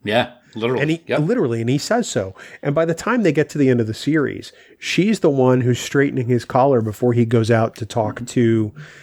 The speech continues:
Speaker 2: you know, the assembled members of the about to be newly formed Fe-, United
Speaker 1: Right.
Speaker 2: Federation of Planets.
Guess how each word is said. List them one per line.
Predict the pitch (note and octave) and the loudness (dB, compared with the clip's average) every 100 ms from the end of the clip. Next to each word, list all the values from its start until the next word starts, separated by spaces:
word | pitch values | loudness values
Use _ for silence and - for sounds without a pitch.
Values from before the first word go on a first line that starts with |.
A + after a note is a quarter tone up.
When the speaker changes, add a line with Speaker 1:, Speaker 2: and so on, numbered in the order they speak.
| - - | -6 -2
Speaker 2:
you | |
know, | A#2+ | 0
the | A2+ | 2
assembled | A2+ - B2 A#2+ A#2 G#2+ | 0 2 2 2 0 0
members | A2+ A#2 A2+ G#2+ | -2 0 0 0
of | A2 G#2+ | -2 -2
the | G#2+ G#2 A#2 - - | -4 -4 -8 -16 -10
about | A#2+ A#2 B2 | -4 0 -2
to | B2+ | 0
be | B2 | -2
newly | A#2 A#2 A2 | 0 0 -2
formed | - A#2+ A2 | -2 -2 -4
Fe-, | - B2+ - | -2 -2 0
United | A#2+ A2+ A2 | 0 2 0
Speaker 1:
Right. | G#2+ | 0
Speaker 2:
Federation | A2+ A2+ G#2+ - | 0 0 -4 -6
of | G2+ | -8
Planets. | - A2+ G#2+ - | -6 -4 -6 -12